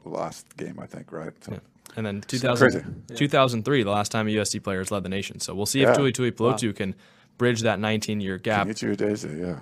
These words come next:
Speaker 2: Yeah,
Speaker 1: Nice.
Speaker 2: w-, we've got a couple other questions. Uh, Cigar on YouTube, this is a,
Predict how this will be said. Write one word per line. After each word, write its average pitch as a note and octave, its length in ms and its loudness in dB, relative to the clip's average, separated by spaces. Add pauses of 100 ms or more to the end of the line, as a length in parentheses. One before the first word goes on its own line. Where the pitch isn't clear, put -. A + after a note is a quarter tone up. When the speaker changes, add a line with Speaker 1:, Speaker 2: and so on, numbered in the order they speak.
Speaker 2:
Yeah, A2+ 140 -2
Speaker 1:
Nice. F#2 160 -8
Speaker 2:
w-, - 80 -10
we've A#2+ 180 -2
got C#3 180 8
a C3 60 6
couple D3 240 2
other B2 180 4
questions. A2 600 0
Uh, G2+ 160 0
Cigar B2+ 420 4
on A#2+ 140 4
YouTube, A2 520 -2
this G#2+ 240 -4
is G#2 60 -6
a, F#2+ 160 -6